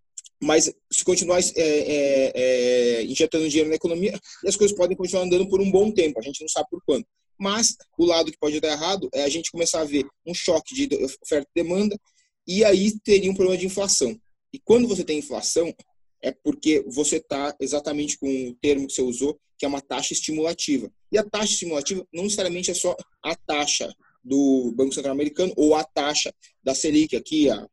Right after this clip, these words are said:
a, a, aos seus arredores de dois. É muito mais o processo de, de estímulo como um todo. Recompra de títulos, é,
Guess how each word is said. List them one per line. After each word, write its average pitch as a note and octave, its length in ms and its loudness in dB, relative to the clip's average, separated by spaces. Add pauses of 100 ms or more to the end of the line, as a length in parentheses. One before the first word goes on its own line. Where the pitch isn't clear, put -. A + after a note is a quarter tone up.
(140)
a, A2+ 180 -8
a, G#2+ 440 -10 (520)
aos - 140 -8
seus B2 220 -4
arredores C3 600 0
de A#2+ 120 -2
dois. D#3 360 2 (460)
É E3+ 120 2
muito G#3 280 0
mais G3 320 -2
o F3 80 0
processo G3 840 0 (160)
de, D#3+ 560 -2
de E3 320 -2
estímulo F#3 560 0
como G3 240 0
um A3 60 0
todo. F#3 400 4 (260)
Recompra D#3 480 0
de D3+ 140 -4
títulos, F3+ 560 -2 (260)
é, B2+ 300 -2